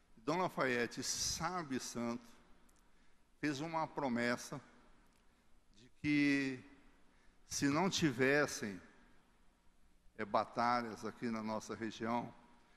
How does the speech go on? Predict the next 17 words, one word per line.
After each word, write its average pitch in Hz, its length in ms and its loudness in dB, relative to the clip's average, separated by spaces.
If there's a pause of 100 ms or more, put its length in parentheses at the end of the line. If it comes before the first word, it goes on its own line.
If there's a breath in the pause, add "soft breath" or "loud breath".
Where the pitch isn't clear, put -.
(300 soft breath)
não 120 100 -4
tivessem 131 560 -2
o 120 40 -2
que - 120 -10
os 104 100 -6
militares 120 540 0
chamam 117 260 0
de 110 120 -4
escaramuças, 113 800 -4
não 107 80 -8
tivessem, 117 640 -4 (460 loud breath)
é, 113 340 -2 (800)
é, 101 520 -6 (560)
é, 98 60 -10 (100)
brigas, 127 560 2
não 117 120 -2
tivessem, 123 760 0